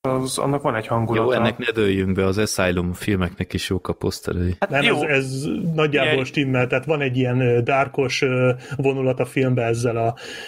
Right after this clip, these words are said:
Speaker 3: hát kicsit mondom, a V mint vérbosszúra hajazó, csak itt nem ez a Guy Fawkes maszk van, hanem egy ilyen pestis maszkos, pestises maszkos, ö,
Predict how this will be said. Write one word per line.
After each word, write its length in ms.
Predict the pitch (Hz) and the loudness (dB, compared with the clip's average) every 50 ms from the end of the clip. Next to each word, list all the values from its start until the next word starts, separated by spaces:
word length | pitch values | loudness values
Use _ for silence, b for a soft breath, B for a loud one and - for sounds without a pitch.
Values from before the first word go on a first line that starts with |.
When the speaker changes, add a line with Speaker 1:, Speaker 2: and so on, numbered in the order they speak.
| B B B B B B - | B B B B B B -6
Speaker 3:
hát 160 | - - - - - - | -6 -6 -6 -8 -2 -2
kicsit 260 | 226 - 240 190 151 | 0 0 0 0 2
mondom, 200 | 180 175 156 139 | 2 2 2 2
a 60 | 135 | 2
V 40 | 131 | 2
mint 300 | 151 151 139 131 123 127 | 2 2 2 2 0 2
vérbosszúra 560 | 131 131 131 131 127 120 - - 131 123 117 | 2 0 2 2 0 -2 0 0 0 0 2
hajazó, 420 | 123 131 127 120 117 113 127 131 | 2 2 2 2 2 2 2 0
csak 180 | 131 - - - | 0 0 -2 -2
itt 120 | 131 127 | -2 -2
nem 200 | 143 135 127 123 | 0 0 2 2
ez 140 | 120 117 113 | 2 2 2
a 200 | 120 110 113 117 | 2 2 2 2
Guy 200 | 117 127 123 123 | 2 2 2 2
Fawkes 300 | 120 - 127 120 - - | 2 0 0 0 0 0
maszk 300 | - 123 120 - - - | 0 0 0 -2 -2 -2
van, 140 | - 127 117 | -2 0 0
hanem 220 | 117 117 113 113 | 0 0 0 0
egy 120 | 113 113 113 | 0 0 0
ilyen 160 | 120 113 113 | 0 0 0
pestis 360 | - 123 120 - - 131 - - | 0 0 0 0 -2 -4 -2 -2
maszkos, 560 | 123 120 117 - - 123 113 - - - - - | -2 -2 -2 -2 -2 -2 -2 -2 -2 -6 -4 -2
pestises 600 | 139 127 127 - - 123 - 131 120 - - - | -2 -2 -2 -4 -6 -4 -2 -2 -2 -2 -2 -2
maszkos, 560 | 123 117 120 - - - - 117 110 - - | 0 0 0 -2 -2 -2 -2 -2 -2 0 0
ö, 260 | 113 110 110 110 110 | 0 0 2 2 0